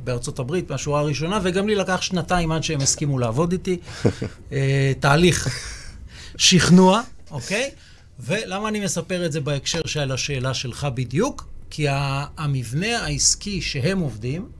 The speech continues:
Speaker 1: אוקיי? ומנטור זה גם, זה עסק, הוא מקבל כסף על זה. טוני רובינס לוקח מיליון דולר לשנה, אוקיי? זה כסף לא רע להיות מנטור לפעמים.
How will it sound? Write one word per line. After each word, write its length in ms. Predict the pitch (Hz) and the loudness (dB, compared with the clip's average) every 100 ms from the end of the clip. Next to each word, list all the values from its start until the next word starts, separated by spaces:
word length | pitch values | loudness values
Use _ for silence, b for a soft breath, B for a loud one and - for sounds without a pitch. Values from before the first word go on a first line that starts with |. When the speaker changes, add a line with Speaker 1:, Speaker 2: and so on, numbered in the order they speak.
| - | -16
Speaker 1:
אוקיי? 320 | 127 120 185 180 | -14 -8 -8 -6
ומנטור 420 | 135 151 180 254 | -6 -6 -6 -8
זה 120 | 196 | -8
גם, 200 | 190 240 | -8 -6
זה 120 | 131 170 | -4 -4
עסק, 180 | - 123 | -4 -8
הוא 80 | 123 | -6
מקבל 300 | 139 165 196 | -4 -4 -4
כסף 380 | 143 123 131 135 | -4 -4 -4 -4
על 80 | |
זה. 160 | 120 160 B B B B | -4 -6 B B B B
טוני 240 | - 175 170 | 2 4 6
רובינס 360 | 185 180 214 | 4 2 0
לוקח 240 | 175 190 180 | -2 -4 -2
מיליון 320 | 180 160 165 | -2 2 2
דולר 260 | 156 147 139 | 4 4 2
לשנה, 420 | 139 - 147 123 107 | 0 0 0 0 -4
אוקיי? 300 | 165 - 247 240 | -10 -6 -6 -4
זה 120 | 170 | -4
כסף 360 | 170 190 180 - | -4 -4 -4 0
לא 200 | 160 143 | 2 2
רע 80 | 139 | 2
להיות 240 | 123 117 | 0 -2
מנטור 320 | 156 156 185 | -2 -4 -4
לפעמים. 340 | 190 - 226 | -4 -2 0